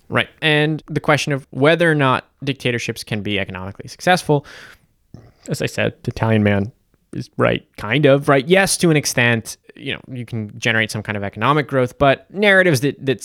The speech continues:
that dictatorship will be more successful necessarily than democracy because they have this organizational edge or, or whatever, solely or not exclusively correct, and in fact, I'd say generally wrong.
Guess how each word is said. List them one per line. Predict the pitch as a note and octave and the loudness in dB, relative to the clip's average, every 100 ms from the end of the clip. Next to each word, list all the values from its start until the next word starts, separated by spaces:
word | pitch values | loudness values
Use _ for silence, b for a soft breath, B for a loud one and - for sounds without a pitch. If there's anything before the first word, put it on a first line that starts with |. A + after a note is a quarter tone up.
| - | -6
that | A#2+ A2 | -4 -2
dictatorship | D3 C3+ A#2+ - A2 | -2 -2 -2 -2 -4
will | A2+ | -4
be | G#2+ | -4
more | G#2 B2+ C#3+ | -2 2 2
successful | C#3+ - B2 A#2 - A#2 | 2 0 -2 -2 -2 -4
necessarily | A2+ G#2 A2+ - C#3 C3 B2 | -2 -6 -6 -2 2 4 2
than | A2 | 0
democracy | A2 G#2 - G2+ - G#2 | 0 0 0 -6 -6 -8
because | G2 G2+ A2+ G2+ | -8 -6 -4 -2
they | G2 | -2
have | G2+ G2+ | -4 -4
this | F#2+ - - _ - | -4 -6 -14 _ -4
organizational | C3 A2+ G#2 A2 A2+ A#2 A2 | -2 0 2 2 0 -2 -2
edge | G#2 G2 G#2 | -2 -2 -4
or, | G2+ | -8
or | - G#2+ | -6 -6
whatever, | G#2 G2+ G2 - | -4 -4 -6 -2
solely | - C#3 B2 A#2 | 2 2 2 -2
or | A#2+ | -2
not | A#2 - | -2 -4
exclusively | - - D3 B2 A#2 | -6 0 2 2 -4
correct, | - A2 G2+ - | -4 -4 -4 -6
and | G#2 - | -12 -10
in | G#2+ | -10
fact, | F#2+ F#2 | -8 -8
I'd | G2 | -10
say | G2+ | -10
generally | G2 G2 F#2+ G2 | -6 -6 -6 -6
wrong. | G#2 G2+ | -4 -6